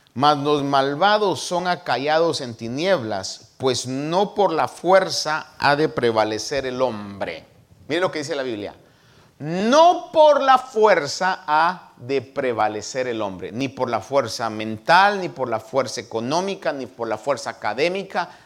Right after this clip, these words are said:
ni por la fuerza física. No es así. Hoy que ha surgido ese tipo de deportes como el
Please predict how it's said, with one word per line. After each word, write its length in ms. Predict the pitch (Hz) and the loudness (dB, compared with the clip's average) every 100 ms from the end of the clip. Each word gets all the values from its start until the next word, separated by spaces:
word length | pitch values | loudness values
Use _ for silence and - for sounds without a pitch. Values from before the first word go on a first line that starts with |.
| _ | _
ni 180 | 170 202 | -8 -8
por 260 | 202 208 190 | -4 -4 0
la 180 | 190 | 0
fuerza 600 | 190 220 233 226 208 208 | -2 0 0 0 -2 -8
física. 1120 | 196 - 233 233 - - 151 - - 101 82 71 - _ _ _ _ _ _ _ _ _ | -10 -12 -10 -8 -10 -12 -16 -12 -8 -6 -8 -12 -20 _ _ _ _ _ _ _ _ _
No 320 | 127 156 170 | -8 -4 -4
es 160 | 170 165 | -4 -8
así. 420 | 131 - 95 73 _ _ _ _ _ _ _ _ _ _ _ _ _ _ _ _ _ _ _ _ _ _ _ _ _ _ _ _ _ _ _ _ _ _ _ _ _ _ _ _ _ _ _ _ _ _ - - | -10 -10 -14 -18 _ _ _ _ _ _ _ _ _ _ _ _ _ _ _ _ _ _ _ _ _ _ _ _ _ _ _ _ _ _ _ _ _ _ _ _ _ _ _ _ _ _ _ _ _ _ -20 -4
Hoy 200 | 135 156 | 0 0
que 580 | 151 175 160 143 101 95 _ _ _ _ _ _ _ _ _ _ _ _ _ _ _ _ _ _ _ _ - _ | -2 -2 -2 -2 -8 -16 _ _ _ _ _ _ _ _ _ _ _ _ _ _ _ _ _ _ _ _ -20 _
ha 80 | 135 | -10
surgido 680 | - 147 - 156 170 160 131 | -8 -10 -10 -6 -4 -2 -2
ese 380 | 135 - 143 | -4 -8 -10
tipo 420 | 127 139 131 135 123 | -10 -12 -10 -10 -8
de 140 | 107 | -8
deportes 720 | 90 - 135 139 127 - 113 | -10 -6 -2 -2 -4 -12 -16
como 360 | - 104 98 95 | -16 -18 -12 -10
el 180 | 92 | -12